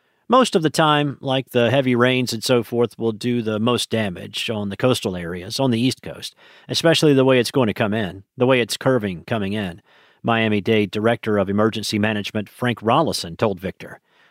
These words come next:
"Those bands will come right up against the beach." Eta is forecast to eventually make a fourth landfall, but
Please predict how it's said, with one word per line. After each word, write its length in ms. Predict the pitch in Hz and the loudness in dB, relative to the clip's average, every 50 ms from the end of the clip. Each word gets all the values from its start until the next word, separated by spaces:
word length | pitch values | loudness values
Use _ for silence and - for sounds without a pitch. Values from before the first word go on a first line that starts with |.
| _ _ | _ _
"Those 220 | 143 165 170 139 | 4 4 4 4
bands 500 | - 135 139 147 160 156 147 143 131 - | 2 0 2 2 4 4 2 2 0 0
will 140 | 127 127 123 | 0 0 0
come 320 | - - 127 120 113 107 117 | 2 0 0 0 0 2 2
right 160 | 131 135 135 | 2 2 2
up 100 | 117 - | 0 0
against 300 | 113 120 127 120 - - | -2 -4 -2 -4 -6 -8
the 60 | 92 | -8
beach." 500 | 87 - 127 120 87 - - - - _ _ _ _ _ _ _ _ _ _ _ _ _ _ _ _ _ _ - | -6 -4 -6 -6 -4 -6 -10 -10 -10 _ _ _ _ _ _ _ _ _ _ _ _ _ _ _ _ _ _ 0
Eta 260 | 151 156 147 143 120 | 2 4 4 2 4
is 300 | 139 135 127 - - - _ | 4 2 2 2 -2 -10 _
forecast 680 | - 180 185 175 - - 147 143 143 143 - - - - _ | 0 2 2 2 2 2 0 0 0 -2 -4 -8 -16 -16 _
to 200 | - 160 151 135 | 0 0 2 2
eventually 640 | 139 131 113 - 202 262 - - 208 185 170 160 143 | 0 -2 0 2 0 0 2 2 2 4 4 4 4
make 240 | 135 143 143 139 - - | 4 2 0 0 0 0
a 140 | 143 139 | 0 0
fourth 500 | - - _ - - 294 269 190 - - _ - | 0 -4 _ -4 0 2 2 2 0 -6 _ -2
landfall, 680 | 113 113 98 87 78 - - 92 73 69 - - _ - - - - - - _ _ _ _ _ | -2 0 0 -2 -4 -8 -8 -8 -8 -10 -12 -14 _ -20 -20 -20 -20 -20 -20 _ _ _ _ _
but 260 | - 226 240 240 - | 0 2 2 2 -2